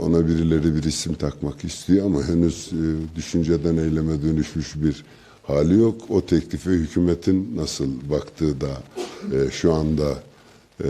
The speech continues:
net değil. E, o komisyona karşı da, e, yaşanması muhtemel olumsuzlukları ifade ederek endişelerimizi dile getirdik. Orada da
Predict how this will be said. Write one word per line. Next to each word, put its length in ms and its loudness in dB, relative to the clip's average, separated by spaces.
net 400 2
değil. 260 4
E, 40 6
o 280 6
komisyona 680 2
karşı 420 2
da, 160 2
e, 20 0
yaşanması 640 2
muhtemel 720 2
olumsuzlukları 1000 0
ifade 500 2
ederek 440 0
endişelerimizi 960 2
dile 220 4
getirdik. 640 -2
Orada 360 6
da 160 2